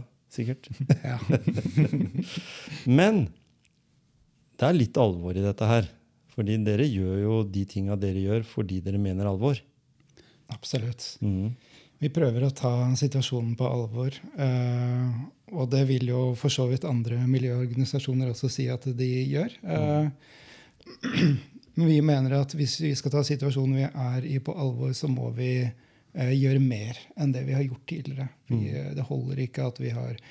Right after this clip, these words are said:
Speaker 2: underskriftskampanjer, eh, stemmer på partier, lobbyvirksomhet og disse tinga.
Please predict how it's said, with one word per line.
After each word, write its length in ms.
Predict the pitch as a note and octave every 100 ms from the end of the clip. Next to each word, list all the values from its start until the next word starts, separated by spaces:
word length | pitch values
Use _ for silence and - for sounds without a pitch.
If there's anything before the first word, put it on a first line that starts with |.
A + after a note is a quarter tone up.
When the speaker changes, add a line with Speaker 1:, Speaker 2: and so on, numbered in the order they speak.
| - -
Speaker 2:
underskriftskampanjer, 1400 | E3+ C3+ - C#3 C#3 - C#3 C3+ C#3+ C#3 C#3 C#3 C#3+ C#3
eh, 340 | - D3 B2+ B2+
stemmer 460 | - D#3 A#2 A#2
på 100 | B2+
partier, 840 | B2+ C3+ - C3 B2 B2+ C3 B2+ C3+
lobbyvirksomhet 1040 | D3 B2 A#2 C3 B2+ A2+ B2+ A#2+ B2+ B2+ D3
og 80 |
disse 220 | C3+ B2+ C#3
tinga. 320 | C3+ C#3